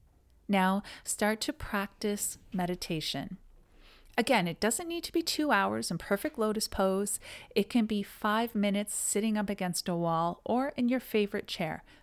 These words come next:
Just try not to fall asleep. Meditation is the perfect meeting point to communicate with your guides.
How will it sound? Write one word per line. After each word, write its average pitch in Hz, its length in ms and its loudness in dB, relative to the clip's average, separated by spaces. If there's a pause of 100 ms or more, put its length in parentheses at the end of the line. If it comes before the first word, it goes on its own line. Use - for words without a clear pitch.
(100)
Just - 160 -2
try - 180 0
not 233 200 2
to 214 60 -4
fall 170 280 0
asleep. - 480 -8 (1120)
Meditation 202 960 2 (140)
is 208 280 2 (140)
the 190 220 0
perfect 247 600 -4
meeting 175 380 0
point - 440 -8 (120)
to - 100 -4
communicate 196 760 0
with - 180 -6
your 175 100 0
guides. 151 680 -6